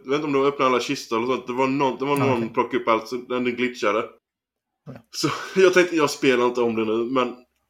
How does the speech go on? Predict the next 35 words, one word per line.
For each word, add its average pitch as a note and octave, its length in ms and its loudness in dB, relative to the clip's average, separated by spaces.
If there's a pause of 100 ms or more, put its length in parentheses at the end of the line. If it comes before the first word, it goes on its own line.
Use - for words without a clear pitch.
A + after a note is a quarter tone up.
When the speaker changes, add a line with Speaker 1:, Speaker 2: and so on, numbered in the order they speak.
Speaker 1:
hade, A2+ 360 0
hade A2+ 200 2
Speaker 2:
Mm. A2+ 340 0
Speaker 1:
fått C#3 180 -2
en C#3 200 0
re-, A2+ 520 -4 (200)
en A2+ 120 -6
portning B2 480 -2
eller C3 180 0
en A2 140 -4
remake A2 340 -4
på - 80 -6
den G#2+ 200 -2
till, G2 380 -6
eh, F#2+ 400 -4 (840)
PlayStation A2 640 -4
eller A2 380 0
till G2+ 260 -4 (400)
Xbox - 280 -12
egentligen, A2 340 -6
så A2 80 -8
har G2 60 -2
jag F#2+ 160 -4
spelat F#2 240 -6
om G2+ 120 -6
det, G#2 80 -6
för C#3+ 60 -6
Speaker 2:
Ja. C3 60 -6
Speaker 1:
det F#2+ 60 -4
är G2 40 -6
ett F#2 60 -12
så - 240 -12
jävla G2+ 440 -8
bra F#2+ 200 -8
spel. G#2 280 -4